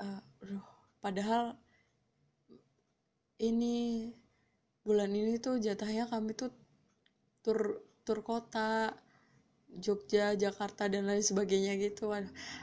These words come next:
aku ikut sedih dong dengernya. Kayak aku sendiri juga kangen nonton konser. Teman-temanku juga yang baru bikin band tuh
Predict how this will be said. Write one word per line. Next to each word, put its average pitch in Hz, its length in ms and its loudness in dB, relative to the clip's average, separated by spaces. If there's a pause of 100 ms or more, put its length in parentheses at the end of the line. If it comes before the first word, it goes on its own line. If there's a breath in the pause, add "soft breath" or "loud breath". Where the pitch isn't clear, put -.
aku 214 240 6
ikut 233 160 2
sedih 233 320 4
dong 269 160 2
dengernya. 247 480 2 (240)
Kayak - 240 -8 (240)
aku 208 160 -6
sendiri 214 320 0
juga 214 240 0
kangen 190 320 -10
nonton 196 320 -10
konser. 226 480 -2 (640 loud breath)
Teman-temanku 202 560 0
juga 202 240 0
yang 202 160 0
baru 202 240 0
bikin 208 400 2
band 214 320 4
tuh 233 320 4